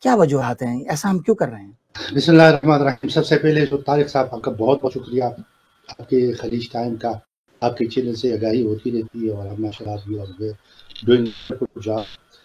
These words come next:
Speaker 2: मैं आपके एक से, अ, यकीन previous, uh,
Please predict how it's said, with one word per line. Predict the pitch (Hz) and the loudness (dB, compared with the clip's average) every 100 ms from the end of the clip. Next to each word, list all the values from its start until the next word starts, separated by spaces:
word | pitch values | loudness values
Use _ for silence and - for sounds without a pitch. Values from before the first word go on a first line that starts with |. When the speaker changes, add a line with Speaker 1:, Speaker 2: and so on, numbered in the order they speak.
| _ _ _ - 107 _ _ - | _ _ _ -14 -14 _ _ -6
Speaker 2:
मैं | 127 123 - _ _ _ - | -4 -4 -8 _ _ _ -8
आपके | 113 107 - 110 | -8 -10 -12 -12
एक | 101 | -12
से, | 101 - - 123 - _ _ _ - - 104 101 _ _ _ _ _ 107 | -18 -20 -18 -16 -16 _ _ _ -16 -16 -20 -20 _ _ _ _ _ -8
अ, | 104 98 - - - 117 _ | -6 -8 -12 -16 -10 -10 _
यकीन | - - 147 | -10 -2 -2
previous, | 131 - 139 151 139 - | -2 -4 2 2 2 0
uh, | 127 127 117 113 | -2 -2 -4 -6